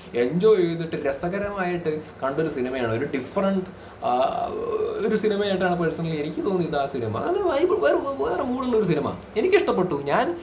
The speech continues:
എനിക്ക് ബോറടിക്കാതെ ഞാൻ വളരെ എൻഗേജിങ് ആയിട്ട് കണ്ടു തീർത്തൊരു സിനിമയാണ് മഹാവീര്യർ. പക്ഷേ ഈ മഹാവീര്യർ എന്ന് പറയുന്ന സിനിമ തിയേറ്ററിൽ കണ്ടിട്ട്,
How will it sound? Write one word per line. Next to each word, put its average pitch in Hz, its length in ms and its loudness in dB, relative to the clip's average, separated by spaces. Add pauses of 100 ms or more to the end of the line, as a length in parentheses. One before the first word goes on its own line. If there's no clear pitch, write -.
(160)
എനിക്ക് 151 220 0
ബോറടിക്കാതെ 208 540 2
ഞാൻ 180 220 0
വളരെ 165 200 0
എൻഗേജിങ് 160 380 0
ആയിട്ട് 143 140 0
കണ്ടു 131 200 -2
തീർത്തൊരു 123 260 -2
സിനിമയാണ് 107 320 -2
മഹാവീര്യർ. 104 680 -2
പക്ഷേ 101 360 -2 (560)
ഈ 117 60 -4
മഹാവീര്യർ 110 520 2
എന്ന് 127 120 2
പറയുന്ന 127 280 0
സിനിമ 131 200 0
തിയേറ്ററിൽ 135 640 2
കണ്ടിട്ട്, 143 500 2